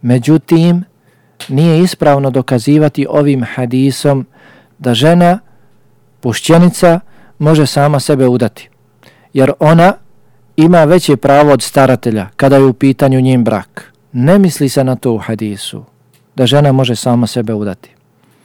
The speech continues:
Ovaj hadis pojašnjava drugi hadis, njemu sličan hadis. I veliko pravilo ehli sunneta wal džemata, ukoliko ga ne bude, dešavat će se do po-, dolazit će do pogrešnog razumijevanja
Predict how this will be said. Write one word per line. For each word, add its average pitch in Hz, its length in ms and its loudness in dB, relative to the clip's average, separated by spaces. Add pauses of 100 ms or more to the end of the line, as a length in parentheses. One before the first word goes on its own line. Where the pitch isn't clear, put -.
(380)
Ovaj 175 280 4
hadis 185 680 2
pojašnjava 165 540 2
drugi 170 300 0
hadis, 110 640 -8
njemu 165 200 0
sličan 190 320 0
hadis. 104 540 -10 (720)
I 120 120 -2
veliko 156 460 0
pravilo 123 560 -4 (480)
ehli 143 320 0
sunneta 143 500 -4
wal 131 180 0
džemata, 117 520 -2 (240)
ukoliko 139 540 2
ga 123 120 2
ne 135 160 2
bude, 208 320 4 (1080)
dešavat 156 500 2
će 151 120 -2
se 143 140 -2
do 127 120 -2
po-, 165 300 0
dolazit 151 480 0
će 160 80 -2
do 139 100 -2
pogrešnog 147 800 -2
razumijevanja 123 760 -2